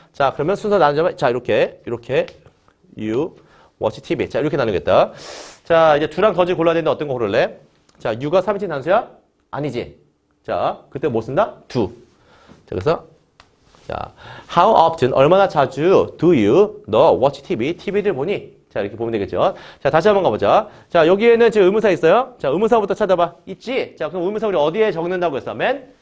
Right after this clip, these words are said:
앞에. 맨 앞에. 자, 그럼 what 한번 적어볼까? 좋아. 자, 그럼 딱 이제 우리 일 번 됐고요. 자, 그 다음 자리는 우리가 빈칸이죠? 이제 우리 정-, 우리가 정해야 되는 거야. 자, 그러면 다음.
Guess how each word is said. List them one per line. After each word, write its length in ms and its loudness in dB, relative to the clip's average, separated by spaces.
앞에. 480 -6
맨 340 -4
앞에. 720 0
자, 160 -2
그럼 120 -6
what 140 0
한번 120 -8
적어볼까? 500 -4
좋아. 260 0
자, 420 2
그럼 160 -2
딱 180 2
이제 200 4
우리 420 0
일 160 0
번 160 0
됐고요. 320 0
자, 160 0
그 100 -10
다음 220 2
자리는 340 0
우리가 260 -4
빈칸이죠? 720 -4
이제 100 -10
우리 120 -4
정-, 220 -6
우리가 220 -6
정해야 280 -2
되는 220 0
거야. 320 0
자, 320 -2
그러면 300 -4
다음. 300 2